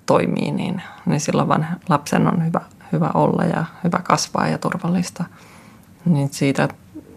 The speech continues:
todellakin täytyy, tai siihen täytyy panostaa, että, että se suhde säilyy elävänä, että sitä täytyy hoitaa ja täytyy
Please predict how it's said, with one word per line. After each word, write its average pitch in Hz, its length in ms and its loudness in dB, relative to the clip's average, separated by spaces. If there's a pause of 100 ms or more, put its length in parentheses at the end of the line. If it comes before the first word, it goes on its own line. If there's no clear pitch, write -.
(100)
todellakin 180 440 -2 (260)
täytyy, 160 460 2 (1120)
tai 147 140 0
siihen 143 260 0
täytyy 143 500 0 (260)
panostaa, - 600 2
että, - 220 -6 (1500)
että - 240 -6
se 127 140 -2
suhde 135 320 2
säilyy 135 400 2
elävänä, 156 480 4 (220)
että - 120 -12
sitä - 220 -6
täytyy 185 340 2
hoitaa 151 480 0
ja 160 160 -6
täytyy - 460 -10